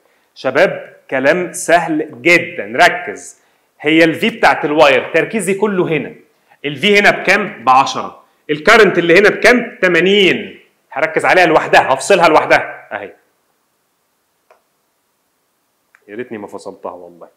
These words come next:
اهي. Resistance تمانين امبير، والفولتج من هنا لهنا بعشرة اهي يا جماعه، يبقى الار بتاعتها بكام؟ في على اي، عشرة على تمانين اهي.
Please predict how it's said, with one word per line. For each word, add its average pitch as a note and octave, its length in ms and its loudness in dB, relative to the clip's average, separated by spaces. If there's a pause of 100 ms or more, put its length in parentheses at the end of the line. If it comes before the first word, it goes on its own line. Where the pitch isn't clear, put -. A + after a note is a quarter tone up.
اهي. - 160 -20 (1160)
Resistance C#3+ 880 0 (500)
تمانين C#3+ 440 -2
امبير، C#3 720 0 (760)
والفولتج D3 600 0
من C3 140 -4
هنا D3+ 160 2
لهنا D#3 240 2
بعشرة C3 520 2
اهي B2+ 140 -2
يا D3+ 60 4
جماعه، A2 400 -4 (480)
يبقى B2 180 -2
الار E3 260 2
بتاعتها D3+ 320 0
بكام؟ D#3 420 0
في D3+ 140 0
على C#3 180 6
اي، A#2+ 420 0 (380)
عشرة D#3+ 320 2
على C#3 180 4
تمانين C3+ 600 -2
اهي. A#2+ 520 -4